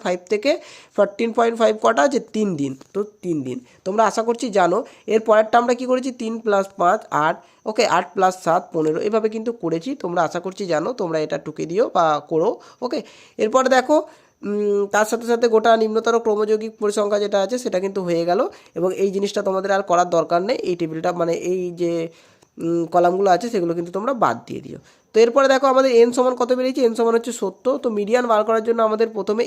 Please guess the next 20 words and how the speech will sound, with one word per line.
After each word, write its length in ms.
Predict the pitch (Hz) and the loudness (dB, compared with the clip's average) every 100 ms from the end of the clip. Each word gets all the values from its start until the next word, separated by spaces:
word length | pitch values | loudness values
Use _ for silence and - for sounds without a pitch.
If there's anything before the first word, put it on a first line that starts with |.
| 202 | 0
এন 80 | 208 | 2
by 100 | 214 214 | 0 0
টু 60 | 208 202 | -2 -4
করতে 180 | 196 214 | -2 0
হবে। 100 | 240 | 0
এন 60 | 202 | 2
by 100 | 196 196 | 0 -2
টু 60 | 196 | -4
করে 120 | 202 190 214 | -4 -4 -4
কি, 60 | 208 - | -4 -2
কত 120 | 196 220 | -2 0
এলো? 100 | 220 254 | 2 0
দেখো 160 | 208 254 262 | 0 -2 2
পঁয়ত্রিশ। 380 | 226 156 131 131 - _ - | 2 2 -2 -8 -10 _ -4
এবার 120 | 190 208 | 0 2
তোমাদের 200 | 226 233 226 | 4 4 2
মিডিয়ানের 320 | 226 240 240 | 2 2 2
সূত্র 200 | 220 226 233 | -2 -2 -2
তো 40 | 226 | 0
সকলেই 240 | 202 220 | 0 0